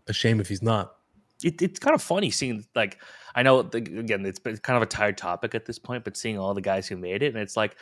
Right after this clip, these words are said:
Speaker 2: okay, if, if Bedard's not ready to go, who does Chicago send?
Speaker 1: <laughs> Oh, man.
Speaker 2: Peter
Speaker 1: Seriously.
Speaker 2: Mrazek? <laughs> Like,
Speaker 1: I, I don't know. I, I, I, oh, man. Is there
Speaker 2: Okay,
Speaker 1: anybody
Speaker 2: I,
Speaker 1: even
Speaker 2: I gotta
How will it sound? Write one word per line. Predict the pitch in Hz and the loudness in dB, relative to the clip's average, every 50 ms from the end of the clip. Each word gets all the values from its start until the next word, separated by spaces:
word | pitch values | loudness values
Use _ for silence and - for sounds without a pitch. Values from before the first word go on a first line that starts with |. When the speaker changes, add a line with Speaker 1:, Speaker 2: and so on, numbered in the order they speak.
| - - _ _ _ _ _ _ _ - | -20 -20 _ _ _ _ _ _ _ 2
Speaker 2:
okay, | 135 165 135 | 4 4 6
if, | 110 135 - - | 6 4 0 0
if | - 151 - | -2 0 4
Bedard's | - 175 131 - 120 127 180 226 214 240 | 4 4 6 8 8 8 8 6 4 2
not | 240 240 185 | 0 2 4
ready | 139 131 131 151 | 4 2 2 2
to | 143 123 | 0 -2
go, | 101 104 101 107 139 175 | 0 0 2 2 2 2
who | - - 147 202 | 2 0 0 0
does | 285 - | 2 2
Chicago | - 359 - - - 101 107 110 95 82 | 0 0 0 0 0 2 2 2 0 -4
send? | - - - 80 - _ _ _ _ _ _ _ - - | -8 -8 -10 -10 -14 _ _ _ _ _ _ _ 0 0
Speaker 1:
<laughs> | 123 - - - - - | 0 2 2 -2 0 2
Oh, | 160 127 - 127 113 107 | 2 4 4 2 2 0
man. | 107 107 117 117 110 104 92 - - - - - - - - - | -2 -2 -2 0 -2 -2 -6 -10 -16 -20 -18 -16 -16 -14 -6 2
Speaker 2:
Peter | - 175 180 185 202 | 6 8 10 10 10
Speaker 1:
Seriously. | 160 151 131 120 113 117 - - 247 277 | 10 10 8 8 8 6 4 2 0 -2
Speaker 2:
Mrazek? | - 214 202 | -2 -4 -2
<laughs> | |
Like, | 185 170 160 - - - - _ _ - | 0 0 0 0 -4 -20 -20 _ _ 4
Speaker 1:
I, | 117 127 127 113 120 - - | 6 6 6 6 4 2 0
I | 104 104 117 | 0 0 2
don't | 127 113 117 110 117 107 | 2 4 4 2 2 4
know. | 110 113 135 - - 104 101 - - | 6 6 8 8 6 4 0 0 2
I, | - 127 127 | 4 4 4
I, | - 120 - - - - - - | 4 2 0 -4 -10 -10 -4 -2
I, | - - - - - - _ - - - - _ _ _ _ _ _ - | -2 0 -2 -2 -6 -10 _ -20 -20 -20 -20 _ _ _ _ _ _ 2
oh, | 104 135 190 175 | 6 8 8 8
man. | 117 107 101 101 120 165 196 - - - - - - - _ _ _ _ _ _ _ _ _ - | 8 6 4 6 6 6 6 6 4 0 -4 -12 -18 -20 _ _ _ _ _ _ _ _ _ -4
Is | 110 107 | 0 4
there | 123 123 | 6 6
Speaker 2:
Okay, | 120 117 | 8 8
Speaker 1:
anybody | 135 165 156 123 120 123 123 | 8 8 8 8 6 6 6
Speaker 2:
I, | 127 131 | 6 6
Speaker 1:
even | 113 110 | 6 6
Speaker 2:
I | |
gotta | 123 | 6